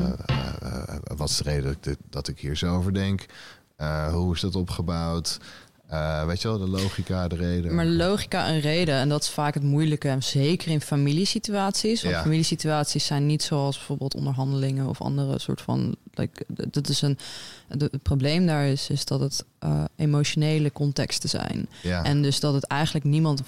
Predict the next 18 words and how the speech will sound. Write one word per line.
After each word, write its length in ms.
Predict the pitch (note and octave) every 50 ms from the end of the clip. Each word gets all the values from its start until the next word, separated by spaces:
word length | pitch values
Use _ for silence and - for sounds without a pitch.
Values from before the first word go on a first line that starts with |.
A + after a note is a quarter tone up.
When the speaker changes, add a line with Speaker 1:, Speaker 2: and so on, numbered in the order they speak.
| - -
Speaker 2:
fuck 160 | - D#3+ D#3+ -
kan 160 | - C#3+ C3+
schelen 580 | - - - C#3+ C#3+ D3+ D3 C3+ B2 C3 C3+ C3+ -
of 220 | - C#3+ - - -
jij 240 | C#3+ C3+ C3+ C#3
wel 140 | C3+ C#3+ C#3
of 120 | C#3+ C#3 -
niet 140 | D#3 C3+
goede 320 | - A2+ - E3 D3+ C#3 C3+ B2
Speaker 1:
<laughs> 60 | C#3
Speaker 2:
redenen 300 | C#3+ D#3+ E3+ D#3+ C#3+ C#3
hebt 200 | D3 C#3+ C#3 -
om 80 | C3 C3+
bijvoorbeeld 340 | C3+ B2+ - C3+ C3 C3+ -
vegan 360 | - C#3+ C#3+ D3+ D3 C#3+ C3+
te 80 | B2+ C3+
zijn. 480 | C3 C#3 - - - - - D#3+ E3+ - - - - -
Speaker 1:
Ja. 540 | G#2 G2+ G2 - D3 D3 C#3 C3 C3 A#2+